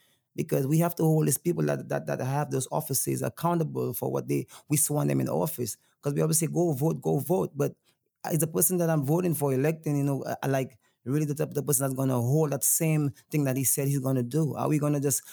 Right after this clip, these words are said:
let people come in and say, "Vote for them," and then we're not gonna hold them accountable f-, to their actions? That's where they become bullies, because you just feel that you got this position and now you see people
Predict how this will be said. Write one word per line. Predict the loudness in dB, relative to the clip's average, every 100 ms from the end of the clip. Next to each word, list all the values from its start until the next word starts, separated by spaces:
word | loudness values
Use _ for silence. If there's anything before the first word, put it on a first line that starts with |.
| -4
let | -4 -2
people | -4 -4
come | -2 0
in | 2
and | 0
say, | 0
"Vote | -2 -2 -2 -2
for | 0 0
them," | 2
and | 0
then | 0 0
we're | 0
not | 0
gonna | 0
hold | 0 0
them | 0
accountable | -2 -2 0 0 0 0
f-, | -2 -4
to | -4
their | -2
actions? | -2 -2 -2 -2 -4 -6 -10 _ _
That's | -2 0
where | 0
they | 0 0
become | 0 0 0 2
bullies, | 0 2 2 2
because | 0 0 0 0 -4 _ _
you | -4
just | 2 2 0 -4 -4
feel | 0
that | 0
you | 0
got | 0 0
this | -2
position | 0 0 2 0 0 0
and | 2
now | 2
you | 2 0 0
see | 0
people | -2 -2 0 0 -2